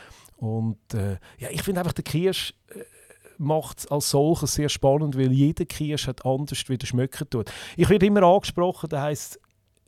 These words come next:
"Ja, Kirsch, das kannst du nicht saufen. Das ist nicht meins." Und dann frage ich, "Welchen?" Und ja, da, da ist immer ein riesen Fragezeichen da in der Luft. Und, äh, dann gebe ich zum Degustieren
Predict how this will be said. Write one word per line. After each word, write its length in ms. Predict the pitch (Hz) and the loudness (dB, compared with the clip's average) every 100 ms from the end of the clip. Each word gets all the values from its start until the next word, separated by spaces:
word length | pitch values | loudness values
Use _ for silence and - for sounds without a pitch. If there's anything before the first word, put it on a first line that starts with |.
| - | -4
"Ja, 160 | - - - _ - | -4 -4 -10 _ -12
Kirsch, 300 | 143 151 - | -8 -6 -6
das 120 | - | -6
kannst 140 | 131 | -4
du 60 | 123 | -6
nicht 120 | - | -4
saufen. 400 | 120 117 - 110 - _ _ - | -4 -4 -4 -8 -10 _ _ -12
Das 120 | 107 | -10
ist 80 | 101 | -10
nicht 140 | 120 | -8
meins." 300 | 117 104 - - - - _ | -4 -4 -6 -18 -20 -20 _
Und 140 | 123 120 | -8 -4
dann 160 | 135 127 | -2 0
frage 420 | 110 131 139 143 | 2 2 2 -2
ich, 80 | 127 - _ _ _ _ _ _ _ - | -4 -8 _ _ _ _ _ _ _ -12
"Welchen?" 320 | 95 92 78 _ _ _ _ _ _ _ _ _ _ _ _ _ _ _ | -10 -10 -14 _ _ _ _ _ _ _ _ _ _ _ _ _ _ _
Und 440 | - 123 120 - - _ _ _ _ - | -2 -2 -2 -6 -18 _ _ _ _ -10
ja, 240 | 113 120 | -6 -4
da, 260 | 139 131 127 | -2 -2 -2
da 120 | 117 | -2
ist 120 | 117 | 0
immer 180 | 127 165 | 0 2
ein 40 | 120 | 2
riesen 240 | 160 151 | 2 0
Fragezeichen 640 | 117 143 185 - 160 160 | 2 2 2 0 0 0
da 80 | 143 | 0
in 120 | 131 | 2
der 100 | 120 | 4
Luft. 340 | 120 - - - - - - _ | 6 6 2 -8 -16 -18 -20 _
Und, 360 | 123 123 117 | -2 -2 -2
äh, 260 | 135 117 123 - _ - | -4 -4 -6 -14 _ -6
dann 120 | 135 | -2
gebe 220 | 120 123 | 0 0
ich 80 | 120 | 0
zum 140 | - 113 | 0 0
Degustieren 680 | 120 104 - 120 151 208 | 0 -2 -2 -2 0 -2